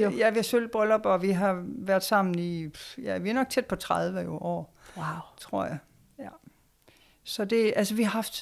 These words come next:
Speaker 2: så mange oplevelser. Vi har haft så mange fantastiske ting. Vi har bestemt også haft udfordringer. Øh, men
Speaker 1: Har man ikke altid det?
Speaker 2: Jo, men, men vores ægteskab er bare blevet bedre og
Speaker 1: Mm.
Speaker 2: bedre. Og,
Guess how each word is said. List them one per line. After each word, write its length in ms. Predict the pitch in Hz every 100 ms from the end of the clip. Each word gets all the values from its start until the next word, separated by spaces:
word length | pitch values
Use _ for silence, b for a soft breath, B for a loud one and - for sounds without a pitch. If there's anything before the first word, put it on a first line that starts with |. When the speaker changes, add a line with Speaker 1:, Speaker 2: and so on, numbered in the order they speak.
| -
Speaker 2:
så 300 | - - 240
mange 300 | 185 160 160
oplevelser. 480 | 160 170 156 - 208
Vi 80 |
har 80 | 233
haft 180 | 233 233
så 320 | - - 294
mange 320 | 247 202 202
fantastiske 720 | 208 190 - 214 208 185 - 196
ting. 260 | - 220 - B B B
Vi 60 | -
har 60 | 180
bestemt 420 | 175 - 247 -
også 200 | 180 -
haft 220 | 160 -
udfordringer. 680 | 190 202 190 - 180 175 170 b b b b b
Øh, 400 | 196 185 175 180
men 520 | 190 196 190 185 175 - -
Speaker 1:
Har 160 | -
man 160 | 185 202
ikke 200 | 196 196
altid 260 | - - 226
det? 160 | 220
Speaker 2:
Jo, 400 | 202 226 277 - -
men, 380 | 220 214 208 -
men 200 | 214 196
vores 260 | 202 202 -
ægteskab 580 | 247 269 214 - 226 196 -
er 60 |
bare 220 | 190 190
blevet 220 | 196 175 170
bedre 400 | - 202 220 220
og 120 | - 170
Speaker 1:
Mm. 60 |
Speaker 2:
bedre. 340 | 180 175 175 - -
Og, 160 | 214